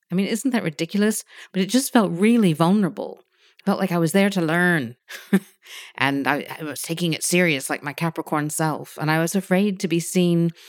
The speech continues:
to play or to laugh. I got over it pretty quickly, but it was a real thing, you know, it felt really vulnerable. And I had to learn to let that protection down, and when it was safe and when it wasn't safe, and how I could do it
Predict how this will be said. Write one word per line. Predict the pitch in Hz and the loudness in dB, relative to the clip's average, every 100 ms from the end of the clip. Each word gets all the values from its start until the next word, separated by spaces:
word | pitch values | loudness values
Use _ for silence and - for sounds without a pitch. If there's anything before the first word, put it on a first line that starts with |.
| - - | -20 -6
to | 165 | -6
play | - - 190 202 214 | -2 2 4 4 0
or | - 180 | -2 -6
to | 170 | -4
laugh. | 147 156 - - - - - - | -2 -2 -4 -12 -20 -20 -18 -2
I | 202 | 2
got | 269 254 | 4 4
over | 170 165 - | 2 0 -8
it | - | -12
pretty | - - | -10 -8
quickly, | - 160 - - - _ - - - | -8 -8 -10 -18 -18 _ -20 -10 -2
but | 165 | 0
it | |
was | 202 208 | 2 4
a | |
real | 214 254 | 4 4
thing, | 247 330 349 175 143 | 2 2 2 2 2
you | |
know, | 165 180 | 2 2
it | - | 2
felt | 202 | 0
really | 180 180 | 2 2
vulnerable. | 170 185 202 151 127 - 190 _ - - - | 4 4 4 0 -4 -8 -14 _ -20 -18 -10
And | - 143 151 | -6 -4 -2
I | |
had | 156 175 | 0 -2
to | - 170 | 0 2
learn | 170 180 175 170 | 4 4 2 0
to | - 170 156 156 160 | 0 2 2 2 2
let | 170 185 - - - | 4 4 0 -12 -20
that | 180 185 170 160 - - - _ _ - | -6 -2 0 -2 -8 -18 -20 _ _ -12
protection | 196 269 269 - 139 | 2 2 2 -2 -2
down, | 139 208 214 - 120 120 - - - - | 0 0 0 -4 -12 -14 -20 -20 -12 -2
and | 165 156 | 0 4
when | 185 185 | 4 4
it | 196 | 0
was | 180 | -2
safe | - 220 147 - | 0 0 0 -4
and | 156 | -2
when | 156 | 0
it | 165 | 2
wasn't | 202 196 196 | 2 0 0
safe, | - 139 135 | -4 -4 -6
and | 135 | -4
how | 160 | -2
I | 160 | 0
could | 160 175 | 0 0
do | 185 | 2
it | 170 - | 2 -2